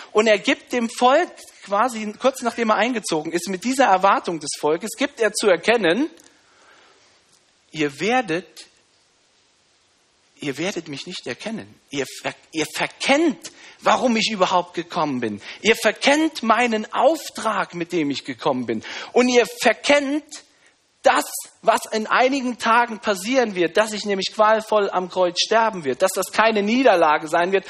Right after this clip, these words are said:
sondern ein Sieg sein wird.“ Das gibt Jesus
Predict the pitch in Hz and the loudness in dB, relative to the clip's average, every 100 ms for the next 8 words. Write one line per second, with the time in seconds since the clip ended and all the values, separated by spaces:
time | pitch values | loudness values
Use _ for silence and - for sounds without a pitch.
0 | - - - 226 202 180 185 175 - 269 | -14 -4 0 2 2 4 0 0 0 0
1 | 320 - - 208 180 151 135 131 254 - | 0 -4 -2 2 2 0 -2 -2 -2 -4
2 | - 262 - - 220 240 262 | -6 -8 -8 -4 -4 -2 -6